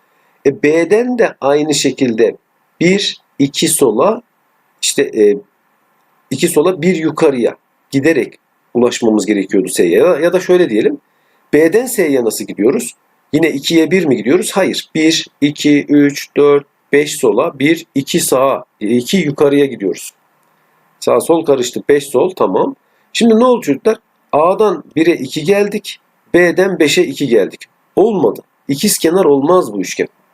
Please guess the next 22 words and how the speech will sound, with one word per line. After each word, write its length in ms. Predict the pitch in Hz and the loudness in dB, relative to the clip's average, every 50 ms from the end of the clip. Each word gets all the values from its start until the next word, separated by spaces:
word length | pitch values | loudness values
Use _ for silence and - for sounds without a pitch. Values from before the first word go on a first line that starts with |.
| _ _ _ _ _ _ _ - | _ _ _ _ _ _ _ -6
Şöyle 320 | - - 170 180 185 165 | 0 2 2 4 2 2
bir 60 | 143 147 | 0 -2
üçgen 300 | 135 131 - - 165 180 | -4 -4 0 0 2 2
oluşur. 360 | 185 190 190 185 - 214 202 | 2 2 0 0 0 0 0
O 140 | 156 151 139 | 0 0 0
da 60 | 135 | 0
ikizkenar 580 | 139 - - - - - 131 151 185 185 156 | -2 -2 -4 -6 -2 -2 0 0 0 0 0
değildir. 520 | 143 127 113 - - - - - - - _ - | 0 0 0 0 -2 -6 -6 -6 -8 -10 _ -12
Bakın 260 | - - - - 101 - - | -12 -12 -10 -12 -12 -4 0
buradan 380 | 127 - 107 - 107 - - - _ _ _ _ _ _ _ _ _ _ _ _ _ _ _ _ - | 0 0 2 2 0 0 -2 -6 _ _ _ _ _ _ _ _ _ _ _ _ _ _ _ _ -14
şu 300 | - - - - - - | -12 -12 -10 -10 -8 -4
şekilde 480 | - 143 123 - 127 120 120 117 - | -2 -2 -2 -2 -4 -2 -2 -2 -4
bir 60 | - | -4
üçgen 280 | 101 101 - - 147 160 | -10 -10 -4 -2 0 2
oluşur. 320 | 175 180 185 180 - 214 - - | 2 2 2 2 0 -4 0 0
O 100 | 151 143 | 0 0
da 60 | - | 2
ikizkenar 580 | 135 147 - - 190 175 - - 123 110 104 | -2 -2 -2 -2 -2 -2 0 0 0 0 0
üçgen 400 | 110 110 - - 196 214 208 180 _ - | -2 -4 -4 -2 -2 -2 -2 -4 _ 0
olmaz. 640 | 120 120 117 107 113 139 127 98 - - - - - _ _ _ _ _ _ _ _ _ _ _ _ _ _ _ _ _ _ - | 2 2 2 2 2 0 0 0 -2 -10 -14 -14 -16 _ _ _ _ _ _ _ _ _ _ _ _ _ _ _ _ _ _ -6
Daha 220 | 139 143 156 190 208 | -4 -2 0 2 2
önceki 460 | 202 160 131 117 - 160 214 285 277 | 2 2 2 0 -2 -2 -2 -2 -4